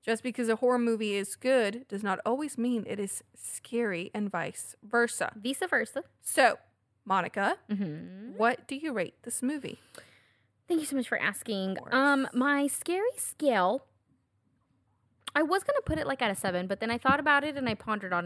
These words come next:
Speaker 2: it a little bit harder, and I'm giving it an eight. And the two points I'm knocking off are, hmm, actually, you know what?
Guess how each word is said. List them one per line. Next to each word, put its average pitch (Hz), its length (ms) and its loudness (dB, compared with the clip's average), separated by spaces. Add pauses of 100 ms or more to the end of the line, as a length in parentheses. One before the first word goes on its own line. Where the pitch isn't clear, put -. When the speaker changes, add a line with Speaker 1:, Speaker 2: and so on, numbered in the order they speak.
Speaker 2:
it 175 60 -8
a 175 40 -4
little 175 180 0
bit - 140 -6
harder, 196 440 0
and 214 260 -2
I'm 294 160 0
giving 359 220 -4
it 392 80 -4
an 392 200 -6
eight. - 400 -8 (520)
And 254 420 0 (280)
the 226 340 -6
two - 640 -2 (100)
points 262 680 -4
I'm 214 320 -2
knocking 190 500 -2 (140)
off 180 680 -2 (1120)
are, 254 800 4 (1400)
hmm, 175 560 -14 (400)
actually, 311 300 -6
you 269 160 -4
know 302 60 -4
what? 302 200 -4